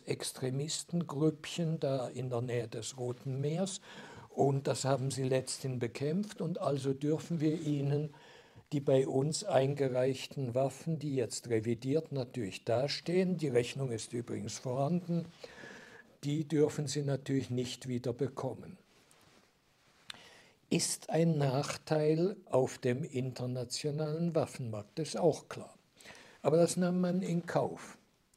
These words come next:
Man ist ja friedlich. Nur jetzt kommt die große Kriegslust.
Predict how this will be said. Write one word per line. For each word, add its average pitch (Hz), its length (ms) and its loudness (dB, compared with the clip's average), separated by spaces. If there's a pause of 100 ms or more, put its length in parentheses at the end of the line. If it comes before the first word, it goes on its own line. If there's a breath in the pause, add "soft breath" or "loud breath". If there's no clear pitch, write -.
(340 soft breath)
Man 135 160 -2
ist 139 180 -2
ja 147 120 4
friedlich. 135 720 0 (760 loud breath)
Nur 175 240 6
jetzt 160 640 -2
kommt 151 560 -4
die 156 140 2
große 139 560 0
Kriegslust. - 1120 -10